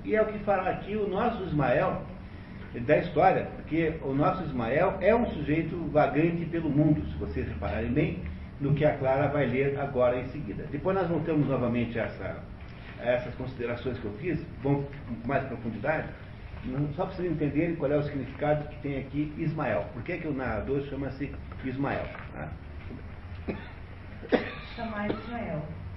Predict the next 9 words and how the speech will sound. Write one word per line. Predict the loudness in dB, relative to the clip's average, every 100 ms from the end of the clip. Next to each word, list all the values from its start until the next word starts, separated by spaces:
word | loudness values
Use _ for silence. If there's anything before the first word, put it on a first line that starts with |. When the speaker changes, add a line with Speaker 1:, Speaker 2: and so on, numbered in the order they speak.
| -10 -8
Speaker 2:
Há |
alguns | -6 -4 -6 -6
anos, | -2 -2 -4 -6 -8 -10 -10 -6
quantos | -6 -4
precisamente | -4 -4 -6 -6 -6 -6 -6 -6
não | -6
vem | -6 -6
ao | -6
caso | -4 -4 -4